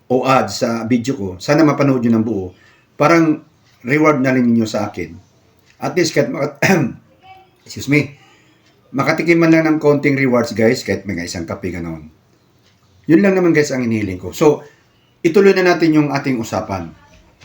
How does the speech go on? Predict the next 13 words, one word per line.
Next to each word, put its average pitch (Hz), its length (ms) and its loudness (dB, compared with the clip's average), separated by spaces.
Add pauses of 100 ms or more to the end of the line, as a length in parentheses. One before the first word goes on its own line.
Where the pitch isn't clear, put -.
(1160)
Nabulunan 90 560 -8
ako 98 240 -6
dun. 98 60 -8 (880)
<laughs> - 1040 -16
Ituloy 233 240 6
na 226 80 6
natin 220 240 2
yung 208 80 -2
ating 190 240 -2
usapan. 110 400 0 (1300)
Ito 190 160 4
yung 190 160 4
kanyang 151 480 2